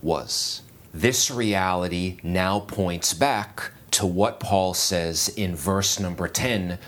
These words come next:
when he speaks about the will of God. Now let's make sure we have the clear historical context.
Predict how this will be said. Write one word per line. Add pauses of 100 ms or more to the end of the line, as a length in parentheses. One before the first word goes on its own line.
when
he
speaks
about (180)
the
will
of
God. (180)
Now
let's
make
sure
we
have
the
clear
historical
context.